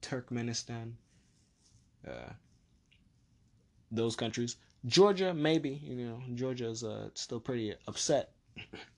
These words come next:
about Russia sponsoring South Ossetia and Abkhazia within Ru-,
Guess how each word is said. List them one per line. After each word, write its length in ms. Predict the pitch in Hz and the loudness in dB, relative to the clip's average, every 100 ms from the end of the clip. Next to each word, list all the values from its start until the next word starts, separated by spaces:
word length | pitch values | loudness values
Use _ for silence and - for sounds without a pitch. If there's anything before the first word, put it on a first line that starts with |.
| - - - - - - 123 | -20 -20 -20 -20 -20 -14 -8
about 260 | 127 113 104 | -4 -2 0
Russia 340 | 120 120 - | 2 4 4
sponsoring 680 | 110 - 135 127 123 123 113 - - - - - _ | 2 2 2 0 0 -2 -2 -6 -16 -20 -20 -20 _
South 320 | - - 131 | 0 6 6
Ossetia 520 | 120 107 143 131 117 117 | 6 4 4 4 4 2
and 140 | 107 | 0
Abkhazia 640 | 107 - 160 156 135 123 123 - - - - - - - - | -2 -2 0 2 2 2 0 -8 -20 -20 -20 -20 -18 -16 -6
within 460 | 123 123 131 127 | 2 4 4 4
Ru-, 120 | 123 | 4